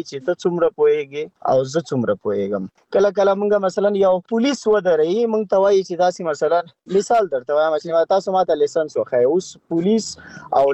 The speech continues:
لایسنس ښودل دا د ټرافیک کار دی. نو دوی پولیسان پوښتنه کوي. که ته ورته ووایې چې هلکه ته پولیس یې، ته لایسنس پوښتنه ما نه مه کوه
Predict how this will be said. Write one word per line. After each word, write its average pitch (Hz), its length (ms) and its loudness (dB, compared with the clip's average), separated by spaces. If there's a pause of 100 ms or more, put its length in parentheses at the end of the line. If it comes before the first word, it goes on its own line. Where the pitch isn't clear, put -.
لایسنس 190 380 -2
ښودل 190 340 2
دا 190 60 2 (100)
د 165 100 -8
ټرافیک 170 380 0 (220)
کار 110 220 -2
دی. 151 100 4 (120)
نو 165 160 -2
دوی 185 100 4 (140)
پولیسان 185 460 -2
پوښتنه 180 380 -2
کوي. 160 120 0
که 196 160 0
ته 202 160 0
ورته 214 220 0
ووایې 208 180 2
چې 196 100 0 (440)
هلکه 214 240 2 (100)
ته 208 160 -4
پولیس 208 320 -4
یې، 196 160 4 (200)
ته 214 440 2
لایسنس 185 420 -4
پوښتنه 165 400 0
ما 165 140 0
نه 147 100 -2
مه 165 140 -4
کوه 170 180 2